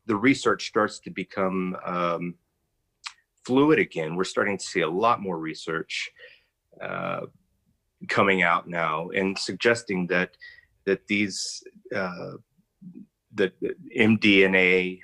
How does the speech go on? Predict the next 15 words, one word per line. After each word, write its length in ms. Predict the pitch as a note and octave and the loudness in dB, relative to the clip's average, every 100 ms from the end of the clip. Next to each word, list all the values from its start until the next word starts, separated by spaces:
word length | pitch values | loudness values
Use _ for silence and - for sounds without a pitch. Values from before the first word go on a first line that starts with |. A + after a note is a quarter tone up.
| - | -6
um, 600 | F#2+ F2 F2 E2 E2 F2 _ _ _ - | -2 -2 -2 -4 -6 -14 _ _ _ -16
uh, 180 | F2 E2+ | -10 -4
which 200 | F2+ F#2 | -2 -2
is 140 | F2 | 0
ecstasy, 720 | F2+ - F#2+ - F#2+ E2+ - - - - - _ _ - | 0 0 -4 -2 0 0 -2 -8 -20 -20 -20 _ _ -14
uh, 380 | E2+ E2+ E2+ E2 E2+ | -8 -6 -6 -8 -10
psilocybin, 1120 | - - A#2 G#2 - G2+ F#2 F2+ F#2+ F2+ F2+ F2+ - | -10 2 4 4 2 4 4 2 -2 -4 -4 -8 -2
L 180 | G2+ G2 | 0 2
S 180 | F#2 | 0
D, 420 | - F#2 E2+ E2+ - - _ _ _ - | -6 -6 -6 -10 -16 -20 _ _ _ -2
all 140 | C3 | 2
these 220 | D#3 B2 | 2 0
things 300 | - A#2+ A#2 | 0 0 0
that 120 | A#2 G#2+ | -4 -8
we 140 | G2 | -10